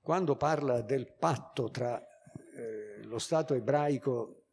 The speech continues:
degli Asmonei e Roma, Giuda Maccabeo dice: "Bisogna trattarli bene questi romani, perché sono riusciti a impadronirsi di terre lontanissime come la Spagna perché volevano le miniere."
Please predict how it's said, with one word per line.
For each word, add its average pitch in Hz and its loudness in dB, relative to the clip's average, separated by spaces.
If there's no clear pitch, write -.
degli 113 -10
Asmonei 117 -4
e 160 4
Roma, 110 0
Giuda 170 2
Maccabeo 139 4
dice: 123 -2
"Bisogna 208 0
trattarli 180 4
bene 143 6
questi 117 -2
romani, 110 -2
perché 165 6
sono 202 8
riusciti 190 4
a 156 10
impadronirsi 185 8
di 156 4
terre 196 10
lontanissime 175 6
come 151 6
la 175 8
Spagna 226 6
perché - 6
volevano 185 8
le 156 8
miniere." 123 6